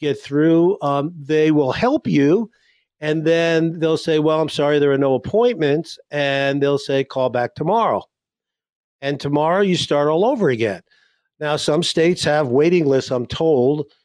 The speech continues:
I said that to a friend who's in Florida, and they laughed at me and said, uh, "Yeah, you just let me know how that's gonna work because it's not working here and I can't get vaccinated."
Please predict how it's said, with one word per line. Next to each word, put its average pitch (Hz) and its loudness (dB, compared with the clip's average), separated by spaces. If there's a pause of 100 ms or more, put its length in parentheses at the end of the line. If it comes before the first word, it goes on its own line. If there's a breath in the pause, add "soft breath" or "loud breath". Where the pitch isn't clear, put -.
(220 soft breath)
I 123 -8
said 147 -2
that 135 0
to 135 0
a 127 0
friend 139 -2
who's 131 0
in 117 0
Florida, 143 0
and 127 -2
they 127 2
laughed 135 -2
at 117 -6
me 113 -2
and 110 -2
said, 117 -2
uh, 110 0 (540 soft breath)
"Yeah, 117 -2
you 123 2
just 143 -4 (140)
let 143 -2
me 139 2
know 123 0 (460)
how 131 -6
that's 131 -2 (400)
gonna 127 -2
work 113 0
because 113 -6
it's 113 -4
not 123 -2
working 120 -2
here 139 0
and 120 0
I 123 0
can't 117 -2
get 104 -4
vaccinated." 98 -8